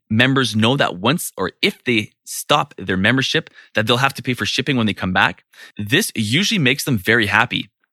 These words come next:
You let them know and create some higher L T Vs and churn with them. They're gonna stick around. And for the new members coming in, the standard is that, is paid or flat rate, so they don't know anything else. Just make sure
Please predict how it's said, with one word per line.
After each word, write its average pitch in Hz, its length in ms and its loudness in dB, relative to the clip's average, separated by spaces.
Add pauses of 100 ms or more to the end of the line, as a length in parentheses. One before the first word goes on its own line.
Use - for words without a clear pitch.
(160)
You 92 140 -6
let 127 160 0
them 147 160 0
know 131 300 2
and 104 100 -6
create - 220 -4
some 95 100 -8
higher 120 380 4
L 113 100 0
T 110 160 -6
Vs 110 320 0
and 104 140 -4
churn 170 200 -2
with 127 120 -4
them. - 220 -4
They're 95 120 -6
gonna 107 160 -2
stick - 240 -2
around. 120 360 0 (460)
And 113 140 -2
for 139 80 2
the 123 100 4
new 117 200 4
members 107 280 0
coming 92 260 0
in, 98 200 -2 (140)
the 120 80 -6
standard 151 380 0
is 127 120 0
that, 123 280 2 (120)
is 98 160 -4
paid 120 280 2
or 110 100 0
flat - 280 0
rate, 110 240 -2
so - 80 -8
they 104 100 2
don't 123 180 0
know 123 100 2
anything 107 240 0
else. - 280 -8 (480)
Just 113 180 -4
make 120 140 2
sure 120 240 2